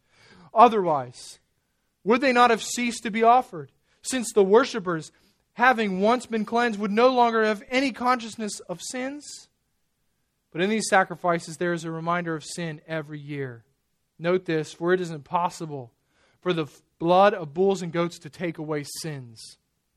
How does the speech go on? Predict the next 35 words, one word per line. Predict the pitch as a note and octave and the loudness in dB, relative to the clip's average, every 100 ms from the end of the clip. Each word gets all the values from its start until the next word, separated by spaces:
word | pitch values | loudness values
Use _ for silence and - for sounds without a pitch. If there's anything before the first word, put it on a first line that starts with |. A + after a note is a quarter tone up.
| _ _ _ _ _ _ _ _ _ _ | _ _ _ _ _ _ _ _ _ _
Consequently, | - G3+ G3 E3+ F#3 E3 C#3+ - _ | 4 4 4 -2 -2 -2 -8 -12 _
when | - G3+ | -2 0
Christ | - G#3+ G#3 E3 - | 2 4 4 2 -4
came | G#3+ G#3 | -2 0
into | F#3+ F3 | -2 -8
the | E3+ | -6
world, | F3 F#3+ F3+ | 0 2 2
he | E3+ | 0
said, | - G3+ F#3 _ _ _ | 2 2 2 _ _ _
"Sacrifices | - - C4 B3+ A#3 - G#3 F3+ F#3 F3 | -12 0 2 2 0 0 2 2 -2 -4
and | F#3+ | 2
offerings | G3+ A#3+ A#3 F#3 E3+ G#3 | 6 6 4 -6 -6 0
you | |
have | G#3 - _ _ | 0 0 _ _
not | F#3+ A#3 A3+ | 4 4 4
desired, | G#3 A3 A3 A3+ | 0 2 4 2
but | F#3 G3+ | 2 2
a | |
body | E3+ G#3+ A3 B3 A3 | 2 2 4 4 2
you | E3+ G3 | -4 -4
have | F3+ | -4
prepared | G3 A3 G3+ F#3+ | -8 -2 0 0
for | F#3+ | -4
me, | F#3+ F#3+ | -4 -4
and | F3+ | -2
burnt | A3+ A#3+ | -2 2
offerings | A#3 G#3+ G#3 F#3 | 4 2 -2 -8
and | G#3 | -8
sin | - A#3+ | -6 0
offerings | A3 G3+ F#3+ F3+ | 0 0 -4 -8
you | F#3+ | -4
have | G3+ | -4
taken | - A#3+ G#3+ | -4 -6 -4
no | G#3 | -4
pleasure." | G3+ A#3 A3+ G3+ F3+ D3+ | -2 0 0 0 -4 -4